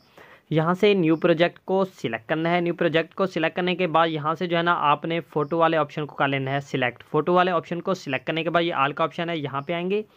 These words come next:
और यहाँ से जो है ना आप अपने फ़ोटो सिलेक्ट कर लेंगे। तो हम इस वक्त जो वीडियो बना रहे हैं, अगर आप ये वीडियो क्रिएट करना चाहते हैं तो इसके लिए आपको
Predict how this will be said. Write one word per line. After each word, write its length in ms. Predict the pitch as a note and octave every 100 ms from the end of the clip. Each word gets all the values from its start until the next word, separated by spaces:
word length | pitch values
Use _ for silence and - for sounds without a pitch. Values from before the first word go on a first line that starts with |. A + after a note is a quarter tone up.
| - - - -
और 180 | - E3
यहाँ 280 | D3+ D#3 F#3
से 140 | G#3
जो 80 | F#3+
है 60 | G3
ना 80 | F#3+
आप 240 | D#3 D#3+ E3
अपने 240 | - F3
फ़ोटो 380 | - D3+ C#3+ E3+
सिलेक्ट 360 | D3 - C3 C3
कर 100 | B2+
लेंगे। 300 | B2 C3 C3+
तो 80 | C3+
हम 180 | D3 F3+
इस 120 | F#3
वक्त 120 | G3+ F3
जो 120 | F#3
वीडियो 280 | C3+ C3+ E3
बना 220 | F3 F3
रहे 100 | F3
हैं, 80 | F#3
अगर 180 | E3+ D#3+
आप 140 | D#3+ D#3+
ये 200 | C3 C#3
वीडियो 240 | C3 D3+ -
क्रिएट 240 | E3 D#3+
करना 240 | F3+ F3 F3
चाहते 260 | E3+ E3+
हैं 80 | F3+
तो 60 | F3+
इसके 260 | D#3+ -
लिए 100 | F3+
आपको 340 | E3+ F3 F3+